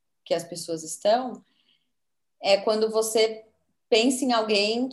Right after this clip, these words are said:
"Nossa, eu preciso ligar pra aquela pessoa." Aí você pega seu celular e já tem a mensagem da pessoa, já tem, entendeu? Aquela, vocês es-, estão conectados, né? E a gente parte desse princípio, que tu-, todos nós estamos conectados, todas as nossas histórias estão conectadas.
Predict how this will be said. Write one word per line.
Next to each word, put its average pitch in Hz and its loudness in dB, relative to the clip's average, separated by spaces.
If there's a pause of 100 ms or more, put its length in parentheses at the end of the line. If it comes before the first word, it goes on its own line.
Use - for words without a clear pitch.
(140)
"Nossa, 208 -6
eu 214 -8
preciso 214 -10
ligar 196 -2
pra 233 -6
aquela 226 -4
pessoa." 220 -2
Aí 180 -2
você - -14 (120)
pega 190 6
seu 214 -8
celular 190 4
e 214 -2
já 208 2
tem 202 0
a 202 0
mensagem 208 2
da 185 0
pessoa, 180 -4
já 185 2
tem, 180 -8
entendeu? 180 -8
Aquela, - -8 (100)
vocês 214 -2
es-, - -8 (400)
estão 269 2
conectados, 202 -2
né? 185 -8
E 180 -8
a - -6
gente 196 -8
parte 214 -4
desse 240 -2
princípio, - -14
que 196 -18 (400)
tu-, 262 -2
todos 247 2
nós 202 0
estamos 180 -10
conectados, - -12
todas 196 -10
as 196 -10
nossas 196 -8
histórias 185 0
estão 170 -16
conectadas. - -16